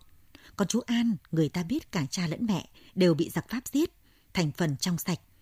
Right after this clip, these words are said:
vinh dự lắm chứ. Sáng nay tôi họp trên huyện cũng là vì chuyện ấy.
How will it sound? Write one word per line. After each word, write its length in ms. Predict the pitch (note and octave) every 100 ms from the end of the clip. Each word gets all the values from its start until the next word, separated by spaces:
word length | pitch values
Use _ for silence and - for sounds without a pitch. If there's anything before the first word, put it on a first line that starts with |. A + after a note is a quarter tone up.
| - -
vinh 220 | D3 E3+
dự 180 | D3 F#3 -
lắm 240 | F3 G#3
chứ. 160 | - E4+ - - - _ _ - - _ _ _
Sáng 220 | - F3+
nay 120 | G#3+ F#3+
tôi 140 | F#3
họp 160 | E3+ -
trên 160 | F3
huyện 240 | E3 E3+ -
cũng 220 | F3+ G#3+
là 140 | A#3
vì 120 | C#3+
chuyện 200 | C#3 D#3+ -
ấy. 260 | E3 A3